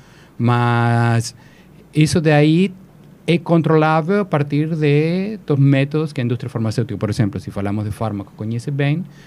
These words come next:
para tentar controlar o hábito para conseguir a melhor organização para uma dada aplicação.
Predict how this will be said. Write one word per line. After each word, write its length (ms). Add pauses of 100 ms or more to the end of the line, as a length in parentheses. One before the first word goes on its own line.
(140)
para 140
tentar 240
controlar 540
o 80
hábito 360
para 220
conseguir 420
a 60
melhor 360
organização 640
para 300
uma 140
dada 200
aplicação. 540